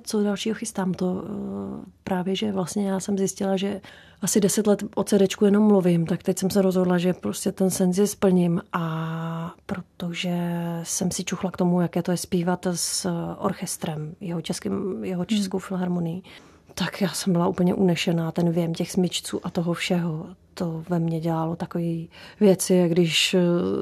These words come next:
Speaker 1: se rozvlní moře, jo. A chci právě teďka udělat to, že svoje písničky chci pomocí Hanze Kubaly, mýho pianisty, přepsat do orchestrální verze a natočit to jako C D čko.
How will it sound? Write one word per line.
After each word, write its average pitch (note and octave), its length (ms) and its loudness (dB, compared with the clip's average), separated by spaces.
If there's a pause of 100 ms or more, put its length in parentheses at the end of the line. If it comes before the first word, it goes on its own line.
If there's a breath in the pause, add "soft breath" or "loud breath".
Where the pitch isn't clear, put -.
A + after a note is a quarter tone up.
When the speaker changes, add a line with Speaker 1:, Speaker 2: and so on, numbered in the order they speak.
(180)
Speaker 1:
se F#3 300 2
rozvlní F3 420 2
moře, F3 380 2
jo. E3+ 160 -6
A E3 300 -6 (120)
chci - 340 -10
právě F3 300 -2
teďka - 260 -6
udělat F3+ 380 0
to, F3 200 0
že E3+ 120 0
svoje F3+ 220 0
písničky F3 480 -2
chci F3 320 0
pomocí F3+ 420 4
Hanze F3+ 260 2
Kubaly, F3 480 2
mýho F3+ 240 -2
pianisty, E3+ 500 -4 (200 loud breath)
přepsat - 300 0
do E3+ 120 2
orchestrální E3+ 600 0
verze E3+ 360 2
a F3 240 0
natočit E3+ 460 -2
to F3+ 100 2
jako E3+ 200 0
C F3 180 -4
D - 140 -4
čko. - 320 -10